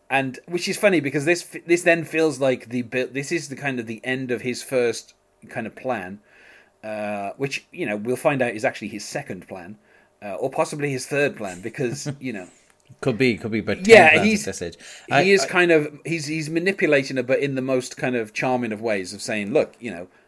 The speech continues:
Speaker 1: I, I'm not gonna turn you into the police, but you still, you'll need to," as is in his name, there's a ransom, and it is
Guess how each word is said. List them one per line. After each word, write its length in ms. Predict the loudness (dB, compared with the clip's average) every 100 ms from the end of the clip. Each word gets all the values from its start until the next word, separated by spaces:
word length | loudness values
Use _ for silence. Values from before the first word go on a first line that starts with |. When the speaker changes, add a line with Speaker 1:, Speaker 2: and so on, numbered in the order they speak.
| _ _
Speaker 1:
I, 120 | -8 0 2
I'm 100 | 2
not 120 | 0
gonna 140 | -4
turn 220 | -6 -6 -6
you 80 |
into 140 | -8 -10
the 60 |
police, 260 | -8 -8 -8
but 240 | -12 -14 -14 -18
you 100 | -12
still, 340 | -4 -2 -2
you'll 100 | -4 -6
need 220 | -8 -8
to," 240 | -8 -8 -10 _ _ _ 0
as 240 | 2 2
is 140 | 2 -4
in 100 | -4
his 180 | -4 -6
name, 300 | -8 -8 -16 _ _ _ _
there's 200 | -8 -4
a 40 | -2
ransom, 500 | -2 -4 -8 -16 -20 _
and 240 | -10 -6
it 100 | -2
is 440 | -2 -2 -4 -12